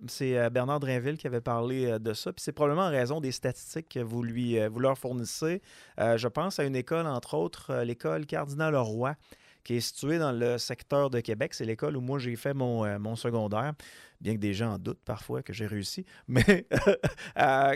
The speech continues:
quand j'étais, quand je suis rentré au secondaire, moi j'avais pas la chance d'avoir les notes pour aller en sport-études, euh, ce qui fait en sorte que, euh, j'étais avec le système régulier,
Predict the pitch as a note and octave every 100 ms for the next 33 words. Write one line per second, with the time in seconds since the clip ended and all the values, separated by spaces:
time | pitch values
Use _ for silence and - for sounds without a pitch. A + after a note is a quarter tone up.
0 | - D3 D3+ D3+ D3+ C#3 B2+ A#2 C#3 C#3
1 | C3+ B2+ F#3 A#3+ F3 D3+ C#3 D#3+ D3+ B2+
2 | B2 B2 F3 D3 - E3 D#3+ C3+ C3 C3
3 | B2 B2 D#3 - C3+ B2 C3 C#3 A#2+ -
4 | D3 C#3 B2+ - E3 G3+ C3+ A#2 - -
5 | - - A2 A#2 A2 - C#3+ F3 E3+ C3+
6 | B2+ - F3 - - D3+ D#3 D3+ - G#2
7 | G#2 G2+ A2 A#2 G2+ - D3 C3+ C#3 C3+
8 | B2+ A#2+ - B2+ D3+ D#3 C#3 C#3+ C3+ B2+
9 | C#3+ G3